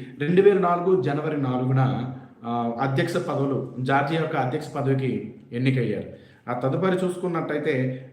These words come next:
రెండు వేల పదిన మనందరికీ తెలిసిందే, రెండు వేల పదిలో ప్రపంచంలోనే అత్యంత ఎత్తైన, ఆ, బిల్డింగ్, once again, రే-, ప్రపంచంలోనే అత్యంత ఎత్తైన బిల్డింగ్ బుర్జ్ ఖలీఫా, ఇది దుబాయ్లో ఉందని మనకు తెలిసిందే.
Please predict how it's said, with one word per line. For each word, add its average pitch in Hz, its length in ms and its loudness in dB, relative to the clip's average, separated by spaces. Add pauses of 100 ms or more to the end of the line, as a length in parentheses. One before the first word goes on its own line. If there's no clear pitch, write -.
రెండు 160 200 2
వేల 180 160 6
పదిన 160 240 0
మనందరికీ 143 440 -2
తెలిసిందే, 156 460 -4
రెండు 151 200 0
వేల 180 160 4
పదిలో 151 260 -2 (400)
ప్రపంచంలోనే 208 720 4
అత్యంత 190 680 -2
ఎత్తైన, 170 920 4 (200)
ఆ, 135 240 0
బిల్డింగ్, 170 560 6 (540)
once 135 200 -2
again, 185 220 0 (400)
రే-, 147 260 0
ప్రపంచంలోనే 202 520 2
అత్యంత 185 520 2
ఎత్తైన 185 560 2
బిల్డింగ్ 156 460 0
బుర్జ్ 170 300 2
ఖలీఫా, 147 540 2
ఇది 131 200 2
దుబాయ్లో 151 380 2
ఉందని 156 240 0
మనకు 143 200 -2
తెలిసిందే. 143 540 -2